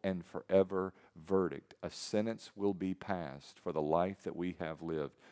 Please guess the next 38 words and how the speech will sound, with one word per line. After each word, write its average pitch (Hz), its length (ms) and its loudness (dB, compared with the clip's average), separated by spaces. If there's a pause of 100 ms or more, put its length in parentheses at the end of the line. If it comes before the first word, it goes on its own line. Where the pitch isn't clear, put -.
(120)
We 90 160 0
will 98 220 4
be 104 140 6
judged 104 520 6
as 80 240 -2
to 87 100 -6
whether 90 300 4
we 92 200 -2
have 85 240 -2
come 110 260 0
before 107 360 2
God 85 500 -2 (520)
under 85 200 -2
the 80 100 -8
shed 95 400 4
blood 92 260 6
of 80 100 -6
Jesus 85 640 -6 (300)
or 85 160 4
on 80 120 -2
the 78 60 -4
merit 78 340 0
of 69 100 -4
our 71 160 -2
own 78 240 -8
righteousness. - 880 -12 (280)
And 76 100 -4
a 73 40 0
verdict 73 420 0
will 65 120 -8 (120)
there, 78 440 -2 (320)
in 82 100 -4
the 76 80 -2
valley 85 480 2
of 82 140 -2
decision, 76 600 -6
Joel 62 320 -10
says, - 540 -12